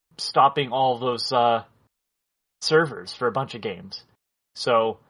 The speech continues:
yeah, um, I have no idea, but the, Steam is saying, um, this, no, this title will not be accessible following September first, twenty twenty-two.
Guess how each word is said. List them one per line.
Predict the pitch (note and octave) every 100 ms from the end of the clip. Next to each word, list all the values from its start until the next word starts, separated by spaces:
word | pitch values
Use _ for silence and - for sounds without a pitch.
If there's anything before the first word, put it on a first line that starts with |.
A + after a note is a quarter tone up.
| _ _ _ _ _ _ _
yeah, | D#3 D3+ A#2+ - B2 B2+ B2+ B2
um, | B2 A#2 _ A#2+
I | D3
have | D3+
no | D#3 D3+
idea, | C#3+ C#3 D3+ D#3+
but | C#3+ -
the, | D3+ C#3 C3
Steam | - - D#3+ E3
is | D#3+ D3+
saying, | D#3+ D3 C#3+ C#3+ C#3
um, | C3 B2+ B2 -
this, | C3 D#3+ D3+
no, | D#3+ D#3
this | C#3 E3 -
title | D#3 D3+
will | C3+
not | C#3 D3
be | D3+
accessible | D3 - C3 - B2+
following | - B2+ C3 B2+
September | C3+ A#2+ B2 A#2+
first, | B2 A2+
twenty | - A2+ G#2+
twenty-two. | A2 G2+ - -